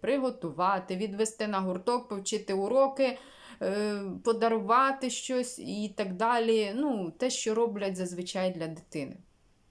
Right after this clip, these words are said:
І коли на початку цих відносин дорослі люди, які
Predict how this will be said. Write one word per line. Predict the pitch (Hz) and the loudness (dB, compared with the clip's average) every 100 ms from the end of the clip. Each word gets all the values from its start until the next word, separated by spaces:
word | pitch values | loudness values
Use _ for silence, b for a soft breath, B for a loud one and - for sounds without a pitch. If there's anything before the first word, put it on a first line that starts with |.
| _ _ _ _ B B B B B 214 | _ _ _ _ B B B B B -6
І | 208 247 254 247 | 0 0 0 0
коли | 269 262 285 277 262 240 226 214 208 202 | 2 4 4 4 4 2 0 -2 -2 -2
на | 208 | -4
початку | 220 233 - 220 214 - 208 190 190 - - | -2 -4 0 0 -2 -4 -4 -4 -8 -16 -6
цих | 220 202 | -4 -4
відносин | 214 185 220 220 214 202 185 | -6 -2 0 -2 -2 -4 -2
дорослі | 196 208 - 202 | -2 -2 -4 -6
люди, | 196 190 185 | -4 -2 -2
які | 180 - 196 185 185 | -2 -4 -4 -2 -4